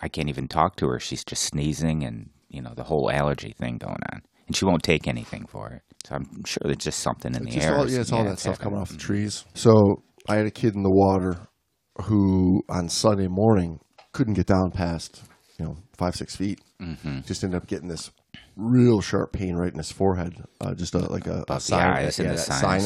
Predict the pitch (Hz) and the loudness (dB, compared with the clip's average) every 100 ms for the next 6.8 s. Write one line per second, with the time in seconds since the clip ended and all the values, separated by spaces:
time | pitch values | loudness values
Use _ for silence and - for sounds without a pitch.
0 | 95 85 76 87 78 69 82 98 87 - | -2 -4 -6 -6 -6 -6 -6 -4 -4 -6
1 | _ _ _ _ 117 104 92 90 101 92 | _ _ _ _ -4 -2 -2 -4 -4 -4
2 | 85 - - _ _ _ - 95 87 87 | -6 -10 -16 _ _ _ -4 -2 -2 -4
3 | - 107 - _ - - 92 131 131 127 | -6 -12 -18 _ -12 -4 10 12 12 12
4 | - 101 82 76 73 71 71 73 78 - | 10 6 6 4 4 4 4 4 2 0
5 | 110 156 110 - - 123 127 113 123 123 | 0 2 2 -2 2 2 2 0 0 2
6 | 120 135 131 117 104 98 95 95 | 4 6 4 2 4 4 6 6